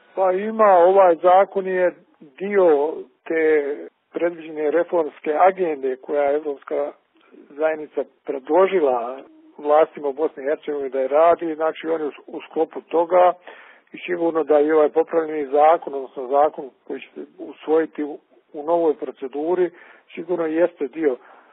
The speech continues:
tog reformskog paketa i taj reformski paket će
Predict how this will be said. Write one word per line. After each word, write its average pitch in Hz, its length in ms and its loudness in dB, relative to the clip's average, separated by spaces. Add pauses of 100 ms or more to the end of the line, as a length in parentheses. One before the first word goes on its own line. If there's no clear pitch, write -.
(160)
tog 165 200 0
reformskog 156 680 0
paketa 185 600 2
i 170 120 2
taj 165 260 4
reformski - 1080 -4
paket 170 400 0 (100)
će 151 200 2